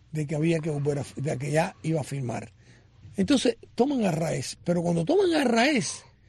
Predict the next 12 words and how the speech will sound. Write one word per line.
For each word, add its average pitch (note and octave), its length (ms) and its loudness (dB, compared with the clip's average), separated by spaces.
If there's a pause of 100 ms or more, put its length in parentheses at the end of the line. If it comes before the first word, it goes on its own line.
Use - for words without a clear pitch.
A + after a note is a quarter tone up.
(220)
por G3+ 180 4
cuatrocientos F#3+ 680 2
mil, G#3+ 220 4 (140)
eh, F#3+ 100 2
o - 100 -2
sea, A3+ 120 4
ellos G#3 120 4
están D#4 240 2
buscando C#4 360 2
a A3+ 40 2
este A#3 100 4
muchacho, G3 520 2